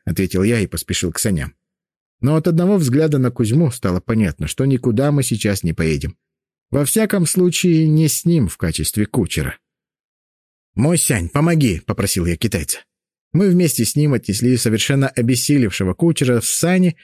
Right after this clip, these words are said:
и укрыли тулупом. Глянув ещё раз на трофеи и на перевёрнутые сани, а потом на тела погибших, я предложил:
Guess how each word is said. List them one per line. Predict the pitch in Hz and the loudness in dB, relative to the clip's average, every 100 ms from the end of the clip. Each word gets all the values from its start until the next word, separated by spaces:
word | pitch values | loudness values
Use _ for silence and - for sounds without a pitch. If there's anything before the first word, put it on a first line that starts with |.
| _ | _
и | - | -2
укрыли | 139 127 123 127 117 | 0 2 2 2 2
тулупом. | 120 98 - 71 - _ _ _ - | 0 0 -2 -8 -10 _ _ _ -2
Глянув | 143 196 170 131 | 0 2 2 0
ещё | 117 143 | 0 0
раз | 131 113 | 0 0
на | 98 | -2
трофеи | - 107 151 165 92 - | -2 -2 2 2 0 -2
и | 110 | 0
на | 110 | 0
перевёрнутые | 104 120 127 127 110 98 110 | 0 0 2 2 0 0 -2
сани, | - 160 160 - - _ | 0 0 0 -2 -12 _
а | - | -4
потом | 131 175 160 | -2 0 0
на | 139 | 2
тела | 143 131 | 2 2
погибших, | 131 147 165 - - | 0 0 0 -2 -4
я | 98 117 | -2 -2
предложил: | 120 101 104 80 71 | -2 -2 0 -2 -6